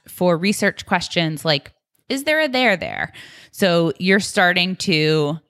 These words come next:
noodle on some early concepts or prototypes, and you're wondering, like, "Does anyone even care about this?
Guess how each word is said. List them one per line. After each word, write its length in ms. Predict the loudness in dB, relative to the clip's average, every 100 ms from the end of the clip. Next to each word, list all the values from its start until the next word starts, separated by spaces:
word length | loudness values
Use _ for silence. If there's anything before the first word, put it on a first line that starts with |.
| -10
noodle 720 | -2 0 2 2 2 2 0
on 360 | 2 2 2 -2
some 220 | -6 -8 -4
early 380 | -2 -2 -6
concepts 800 | -10 -2 0 2 0 0 -2 -2
or 100 | -8
prototypes, 840 | -4 -2 0 0 0 0 0 0 -4
and 140 | -4
you're 160 | -2 0
wondering, 480 | 0 0 -2 -2
like, 340 | -6 -12 -14 _
"Does 180 | -8 -4
anyone 320 | -4 -4 -4
even 200 | -2 -4
care 260 | 0 2 4
about 260 | 2 0 2
this? 460 | 2 0 -4 -12